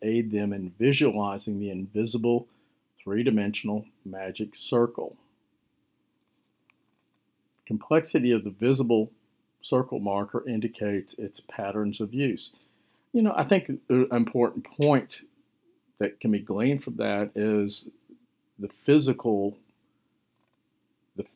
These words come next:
these physical representations that people allude to and which were not present at the West,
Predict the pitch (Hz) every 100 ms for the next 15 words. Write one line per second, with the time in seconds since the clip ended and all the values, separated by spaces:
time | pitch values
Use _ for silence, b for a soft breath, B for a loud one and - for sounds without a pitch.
0 | _ 110 107 - 139 139 - 117 110 110
1 | - 101 107 98 - 107 107 - - 85
2 | - - - _ _ _ _ _ _ _
3 | _ _ _ _ _ _ _ 101 - 117
4 | 104 107 - - 101 95 98 95 - 104
5 | 98 101 98 98 - - 95 98 110 -
6 | - 113 110 110 104 98 107 - 107 104
7 | 104